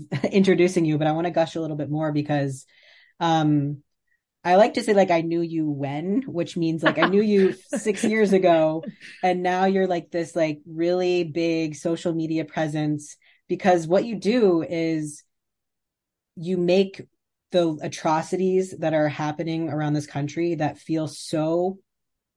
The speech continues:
Speaker 1: overwhelmingly scary, um,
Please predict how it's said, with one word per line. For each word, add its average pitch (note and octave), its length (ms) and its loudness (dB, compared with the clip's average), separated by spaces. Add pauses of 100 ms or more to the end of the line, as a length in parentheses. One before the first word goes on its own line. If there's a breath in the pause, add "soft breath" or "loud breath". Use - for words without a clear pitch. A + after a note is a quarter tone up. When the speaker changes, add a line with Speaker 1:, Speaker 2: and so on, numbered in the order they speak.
(120)
Speaker 1:
overwhelmingly D#3 1200 0
scary, C#3+ 760 -4 (500)
um, D3 640 0